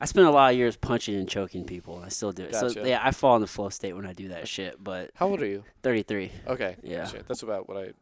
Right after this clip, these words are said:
Speaker 2: expected. Um, uh, so wait, how long have you been doing jujitsu then?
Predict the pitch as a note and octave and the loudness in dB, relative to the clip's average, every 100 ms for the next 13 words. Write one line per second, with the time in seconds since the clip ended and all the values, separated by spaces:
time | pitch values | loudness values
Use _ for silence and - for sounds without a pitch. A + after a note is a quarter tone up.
0 | _ _ - G2 F#2+ - _ - A2 G2+ | _ _ -20 -16 -14 -16 _ -8 -6 -4
1 | F#2+ F#2 F2+ - - - - - - - | -6 -10 -14 -20 -20 -20 -16 -16 -16 -10
2 | G#2 G2 F#2 F2+ F2+ F#2 - - A2+ G#2+ | -6 -4 -6 -8 -10 -12 -12 -4 -2 0
3 | A#2+ B2 B2+ A2 G#2+ G2 F#2+ A2+ A#2 - | -2 -6 -6 -8 -8 -10 -10 -14 -14 -14